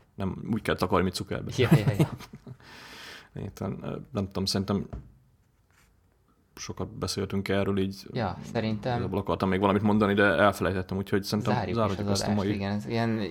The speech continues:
Speaker 2: jubileumi, ahogy közeledünk az ötvenhez, egyre hosszabb adásokat csinálunk.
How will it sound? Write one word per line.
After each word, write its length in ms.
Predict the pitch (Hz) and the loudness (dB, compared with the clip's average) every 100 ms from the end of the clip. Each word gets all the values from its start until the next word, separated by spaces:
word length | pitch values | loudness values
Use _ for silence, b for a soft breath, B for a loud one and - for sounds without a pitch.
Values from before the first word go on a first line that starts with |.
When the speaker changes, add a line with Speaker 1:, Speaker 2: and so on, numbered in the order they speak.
| - | 2
Speaker 2:
jubileumi, 880 | 160 160 92 98 98 101 104 101 104 B B B B B | 4 6 4 2 2 4 2 2 -2 B B B B B
ahogy 200 | 110 107 | -4 0
közeledünk 480 | 135 120 104 101 104 | 0 2 4 2 0
az 120 | 113 | 0
ötvenhez, 420 | 110 110 98 110 | 0 2 0 2
egyre 240 | 107 98 90 | 0 0 -2
hosszabb 420 | 92 - - 82 | -4 -6 -8 -4
adásokat 560 | 92 95 - - - - | -4 -6 -8 -10 -10 -10
csinálunk. 480 | 104 98 92 98 | -8 -6 -6 -8